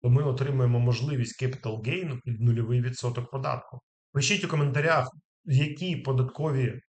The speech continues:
юрисдикції розглядаєте для себе та які можете отримати вигоди від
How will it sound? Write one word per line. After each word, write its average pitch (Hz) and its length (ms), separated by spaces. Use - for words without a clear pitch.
юрисдикції 135 760
розглядаєте 127 640
для 113 160
себе 156 420
та 117 100
які 120 400
можете 127 420
отримати 123 500
вигоди 127 540
від 120 160